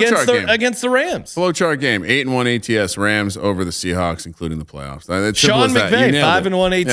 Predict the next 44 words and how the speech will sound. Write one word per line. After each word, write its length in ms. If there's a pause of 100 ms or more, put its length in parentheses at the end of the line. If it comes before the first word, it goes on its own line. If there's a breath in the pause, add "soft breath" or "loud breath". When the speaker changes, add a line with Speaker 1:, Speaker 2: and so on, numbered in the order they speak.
(120)
Speaker 1:
S 280
Speaker 2:
it 80
Speaker 1:
week 200
one. 300 (600)
Speaker 2:
N 140
F 140
C 200
West 340
flowchart 500
situation. 600
Give 160
us 140
the 100
Rams 380
and 80
the 40
points. 380
Rams 360
will 220
be 160
a 60
team 300
we 100
wanna 240
fade 320
later 320
in 80
the 80
year, 160
I 80
think, 240
once 220
they've 180
gotten 300
banged 340
up. 240
But 140
I, 440
I, 120
I, 40
Speaker 1:
Well, 120
Speaker 2:
I 160
Speaker 1:
yeah. 240
Speaker 2:
will 100